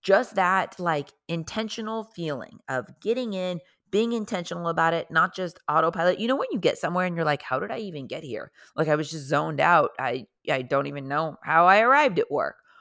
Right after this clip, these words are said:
Well, that's the thing. It's 'cause we wanna, like, be intentional. Don't just do the same thing 'cause we've always done it. Don't just kind of get sucked into this routine of,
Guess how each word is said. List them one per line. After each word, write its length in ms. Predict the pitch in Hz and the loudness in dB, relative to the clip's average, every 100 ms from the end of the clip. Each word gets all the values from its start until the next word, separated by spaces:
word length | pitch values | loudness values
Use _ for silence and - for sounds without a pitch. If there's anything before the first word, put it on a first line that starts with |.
| _ - | _ 0
Well, 140 | 220 | 4
that's 220 | 262 254 | 4 2
the 60 | 208 | -4
thing. 280 | 254 262 151 | -2 0 -2
It's 180 | 135 - | -8 -8
'cause 220 | 196 175 | -8 -6
we 60 | |
wanna, 280 | 180 202 202 | -2 0 0
like, 300 | 175 151 143 _ _ _ | 0 -2 -4 _ _ _
be 160 | 214 233 | -4 -2
intentional. 600 | 214 208 190 - 113 - _ | -2 -2 -4 -6 -12 -16 _
Don't 240 | 185 220 226 | 0 0 -2
just 160 | 233 | -6
do 100 | 208 | -6
the 80 | 180 | -6
same 240 | 180 170 | -4 -4
thing 200 | 165 165 | -4 -4
'cause 160 | 160 147 | -6 -8
we've 120 | 135 | -4
always 260 | 131 113 131 | -2 -4 -2
done 220 | 202 202 | -2 0
it. 240 | 196 185 - | -2 -2 -2
Don't 200 | 196 190 | -4 -4
just 180 | 180 | -10
kind 200 | - 165 | -8 -10
of 80 | 160 | -8
get 160 | 170 - | -10 -10
sucked 340 | - 160 - | -4 -4 -6
into 260 | 156 147 147 | -14 -12 -8
this 240 | 147 139 _ _ _ _ - | -8 -8 _ _ _ _ -4
routine 600 | 165 175 - 185 175 165 | 0 0 -2 -6 -4 -2
of, 480 | 156 151 143 143 | 0 2 0 -2